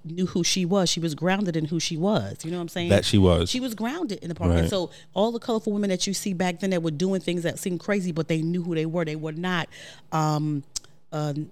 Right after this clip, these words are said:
Speaker 1: not misled. What am I, they're, they weren't, they were unique to who they were.
Speaker 2: Okay.
Speaker 1: They were not,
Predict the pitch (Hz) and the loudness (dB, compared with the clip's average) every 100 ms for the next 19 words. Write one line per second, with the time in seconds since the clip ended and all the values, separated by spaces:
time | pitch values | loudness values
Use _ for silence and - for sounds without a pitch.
0 | - - 190 180 151 165 151 160 202 170 | -14 -12 -8 -6 -4 -4 -6 -6 -8 -6
1 | 160 - 196 214 170 - 170 214 208 208 | -8 -4 0 0 -4 -6 0 2 2 -2
2 | 185 190 185 190 196 - 185 165 160 131 | 0 2 2 2 0 -2 0 2 2 0
3 | - - - 127 107 110 185 180 175 180 | -4 -8 4 6 6 4 0 0 -2 -2
4 | 175 | -4